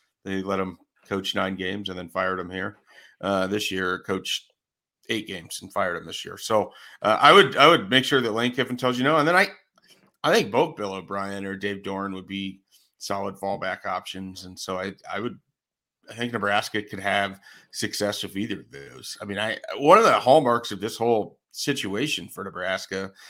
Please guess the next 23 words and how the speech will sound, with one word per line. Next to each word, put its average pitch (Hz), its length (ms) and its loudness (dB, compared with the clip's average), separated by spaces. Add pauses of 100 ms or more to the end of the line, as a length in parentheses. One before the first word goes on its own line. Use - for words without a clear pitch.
(180)
is 107 100 2
I 107 60 10
look 120 240 2
at 135 120 2
some 131 160 2
of 131 60 0
the 107 80 0
coaches 113 420 -2
that 104 100 0
are 104 80 0
available, 95 580 -2
and 92 80 -2
I 104 80 -4
just 131 200 -8
feel 147 120 2
like 110 160 4
I 107 40 -2
see 127 220 -2
a 107 60 0
number 104 340 0
of 92 120 -10
guys 101 520 0
where 95 360 -4